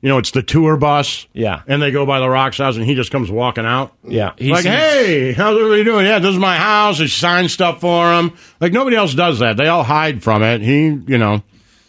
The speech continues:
Speaker 2: He's got that nice
Speaker 1: stops
Speaker 2: guy
Speaker 1: him
Speaker 2: thing
Speaker 1: when he's
Speaker 2: down.
Speaker 1: driving his car. You see him, he stops those tourist vans, you know.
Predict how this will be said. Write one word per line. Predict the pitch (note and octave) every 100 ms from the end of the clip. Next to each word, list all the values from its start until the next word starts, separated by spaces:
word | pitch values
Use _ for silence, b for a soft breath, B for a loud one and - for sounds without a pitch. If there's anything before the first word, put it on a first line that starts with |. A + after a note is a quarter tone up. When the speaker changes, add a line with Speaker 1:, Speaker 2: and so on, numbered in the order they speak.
| _
Speaker 2:
He's | D#3 D3+
got | F#3
that | F#3 D#3+
nice | D3+
Speaker 1:
stops | D3 D#3
Speaker 2:
guy | B2+
Speaker 1:
him | E3+
Speaker 2:
thing | E3 D#3+
Speaker 1:
when | D#3
he's | D3 A#2
Speaker 2:
down. |
Speaker 1:
driving | D3 D3+ D3+ D3
his | A#2+
car. | - C3 C#3
You | C#3+
see | - C#3+
him, | C#3
he |
stops | A#2 - A#2 A2+ -
those | B2 A2
tourist | - A#2+ A#2 A#2
vans, | A#2+ A#2+ A#2
you | G2+ G2
know. | F2+ E2+